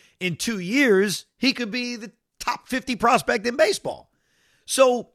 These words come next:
yeah, there's the possibility that this trade will look utterly brilliant in a couple of years. But it's very difficult right now in the short term to wrap our head around the fact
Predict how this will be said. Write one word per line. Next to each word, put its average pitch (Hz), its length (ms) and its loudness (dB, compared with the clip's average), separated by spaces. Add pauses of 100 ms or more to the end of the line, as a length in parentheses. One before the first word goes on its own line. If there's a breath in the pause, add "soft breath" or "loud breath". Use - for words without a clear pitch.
(280)
yeah, 381 180 6
there's 254 280 2
the 254 80 4
possibility 208 1400 -2 (420 soft breath)
that 214 220 2
this 254 260 -8
trade 208 360 0
will 170 240 0
look 165 440 -6
utterly 214 440 -4
brilliant 143 640 -6 (360 soft breath)
in 156 140 2
a 147 60 -2
couple 143 360 2
of 131 60 -4
years. 110 540 -8
But 190 160 8
it's 165 100 0
very 202 300 2
difficult 185 500 2
right 156 240 -2
now 131 480 -4
in 160 100 -10
the 147 60 -10
short 156 320 -4
term 123 320 -10 (400 soft breath)
to 147 140 -2
wrap 180 280 4
our 160 140 4
head 202 240 2
around 170 300 4
the 120 80 -8
fact 110 420 -2